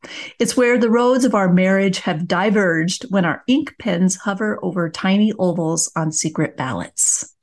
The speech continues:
Election after election, we walk into the polling place, cast our ballots, and walk out side by side. In time, the awkwardness of this marital divide has softened, even when our differences haven't.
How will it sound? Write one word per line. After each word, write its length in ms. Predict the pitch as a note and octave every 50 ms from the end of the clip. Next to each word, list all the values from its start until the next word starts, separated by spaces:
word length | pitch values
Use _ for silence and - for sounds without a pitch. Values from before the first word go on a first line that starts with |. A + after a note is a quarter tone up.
| _ _ - - - - - - - - _ -
Election 720 | G3 G3 G3+ G#3+ G#3+ G#3+ - - C#4 B3 A3+ A3+ A3+ -
after 340 | - D#3+ D3+ - - E3+
election, 680 | D#3 D#3 E3 F3+ F3 F3 - - - G3+ F#3 F3+ F#3+ F#3
we 120 | F#3+ F3+
walk 320 | - G3 G3+ G3+ G3 -
into 160 | C#4 C4 B3+ C4
the 100 | F4 E4+
polling 400 | - - A#3+ G3+ F#3+ F#3 F3 E3
place, 500 | - - D#3 D3+ D#3 F3 - - - - - _ _ _ _ _ _
cast 400 | - - F#3 F3+ F#3 - - D4+
our 80 | D4+
ballots, 680 | D4 C#4 G3 E3 D#3 D#3 D#3 F3+ - - - - - _ _ _
and 160 | - G3+ F#3 F3
walk 240 | D#3+ D#3 D#3+ -
out 320 | F3 D3 C#3+ C#3 - - _ _ _ _ _
side 540 | - - - - F3 D#3+ D#3+ E3+ F3+ F#3+ F#3
by 200 | G3 F#3 F3+ F#3
side. 500 | F#3 - - F3 A#2+ - - - E3 - _ _ _ _ _ _ _ _ _ _ _
In 180 | C#4 D4 D4+
time, 540 | C#4+ C#4+ D4 C4+ A#3 F3 - F#3 A3 G#3+ - _ _ _ _ _ _ _ -
the 120 | B3+ - -
awkwardness 600 | B3+ D4 D4 - E4 D#4 - G#3+ G3 F#3 - F#3
of 100 | F3+ F3
this 260 | G3 F#3+ F#3+ - - G3
marital 440 | F#3+ F#3 F3 F3 F3+ F3+ F3+ F3
divide 500 | F3 - F#3+ - D3 C3+ C#3+ D3 D#3+ -
has 220 | G3+ - B3 G#3 -
softened, 600 | - G3 D#3+ - - - - G3 C4 D4+ - - _ _ _ _ _ _ _ _ _ _
even 380 | - A#3 A#3 A#3+ B3+ C4 B3+ B3
when 160 | A3+ G#3 F#3+
our 160 | F#3+ F#3+ F#3+
differences 840 | F#3 F#3 A3+ G#3+ A3 F#3 E3+ F#3 F#3 - F#3 C#3+ D3+ - - - - _
haven't. 640 | - - E3 D3 - - - - - F#3+ - - -